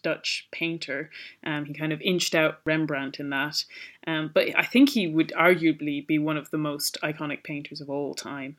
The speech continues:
Like you said, it's kind of interesting to have that come from such a small collection of paintings. But of course, what we are gonna be talking about for this podcast is actually the way in which these paintings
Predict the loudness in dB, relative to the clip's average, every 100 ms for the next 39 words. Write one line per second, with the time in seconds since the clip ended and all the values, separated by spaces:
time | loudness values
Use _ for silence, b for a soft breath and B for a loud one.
0 | 0 4 4 4 2 4 2 0 2 2
1 | 0 0 -2 -2 -4 -2 -4 -4 -6 -4
2 | -4 -4 -8 -6 -6 -4 -4 -2 0 -2
3 | 0 0 0 -4 -8 -4 -4 -4 -6 -6
4 | -4 -6 -8 _ 2 2 0 -4 4 6
5 | 6 4 4 4 0 0 0 2 0 0
6 | 0 0 -2 0 0 0 -4 -2 -2 -2
7 | -4 -4 -4 -8 _ -10 0 0 0 -4
8 | -6 -6 0 0 0 0 2 2 0 -8
9 | _ _ 0 2 2 4 4 4 2 -2
10 | -2 -4 -4 -8 _ _ _ _ _ -4
11 | -2 -4 -6 -2 -2 -2 -4 -4 -6